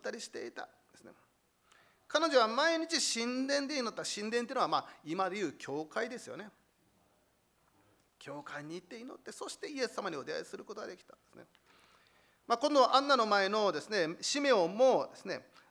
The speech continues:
どこでイエス様に出会ったのでしょうかですね。ルカ福音書の二章の二十七節では、シメオンが霊に導かれて神殿の境内に入ってきた時、両親は幼子のためにと書いてありますね。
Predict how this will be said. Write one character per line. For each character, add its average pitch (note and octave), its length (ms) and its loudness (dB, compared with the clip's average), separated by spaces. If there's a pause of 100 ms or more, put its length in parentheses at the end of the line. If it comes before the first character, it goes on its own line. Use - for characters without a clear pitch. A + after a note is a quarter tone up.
ど C#4 140 -4
こ E4 120 4
で G3+ 220 2 (160)
イ F3+ 80 -6
エ G3 60 2
ス - 60 -8
様 E3+ 140 -2
に D#3 80 -6
出 D#3 120 -4
会 C#3+ 60 -2
っ - 20 -12
た C#3+ 80 -10
の A#2+ 80 -10
で A2+ 80 -16
し - 100 -8
ょ A#2 80 -10
う G#2+ 100 -18
か - 220 -18
で - 80 -20
す - 60 -20
ね。 G#3+ 180 -16 (760)
ル F#3 120 -8
カ F3+ 120 6
福 F3 140 -2
音 E3+ 100 2
書 F#3+ 140 -4
の F3+ 80 0
二 F#3 140 -4
章 F3+ 200 -4
の G#3+ 300 -2 (260)
二 F3 120 0
十 E3 160 -2
七 E3 180 2
節 D#3+ 180 -10
で G3+ 120 -4
は、 F#3+ 340 2 (540)
シ - 240 -4
メ B3+ 100 4
オ G#3+ 140 6
ン G3 40 2
が F3 140 8
霊 B3+ 260 4
に A#3 120 0
導 F#3 340 -4
か F3+ 100 2
れ E3+ 120 2
て F#3 200 -2
神 C4+ 460 -2
殿 C4+ 220 2
の C#4+ 140 2
境 D4 360 -2
内 C4 260 4
に D4+ 160 -2 (260)
入 A3 200 4
っ - 40 -6 (120)
て G3+ 80 -4
き - 80 -8
た F3 120 2
時、 E3 340 -8
両 E3+ 240 0
親 D#3 160 -8
は C#3+ 100 -2
幼 C#3 380 -6
子 B2 100 -6
の B2 160 -8 (120)
た - 120 -6
め C#4 140 -2
に E4 120 -4
と C#3 160 -12
書 - 120 -14
い - 80 -14
て - 60 -20
あ - 20 -20
り - 80 -20
ま - 80 -20
す - 120 -20
ね。 - 80 -16